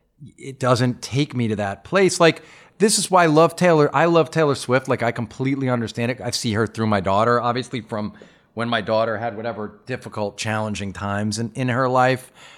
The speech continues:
And I understood, but also, like, Taylor had, um, enough people trying to tear, tear her down at various times that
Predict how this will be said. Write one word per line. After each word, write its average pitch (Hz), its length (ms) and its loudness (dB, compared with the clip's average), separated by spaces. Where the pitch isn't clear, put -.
And 123 140 -2
I 117 60 0
understood, 127 340 0
but 131 100 4
also, 185 300 4
like, 196 300 2
Taylor 143 400 2
had, 110 380 -4
um, 107 420 -4
enough 147 400 4
people 147 220 2
trying 131 240 2
to 117 80 -2
tear, 123 480 2
tear 123 220 0
her 110 120 0
down 101 400 -4
at 92 100 -10
various 90 440 -8
times 82 540 -10
that 87 300 -12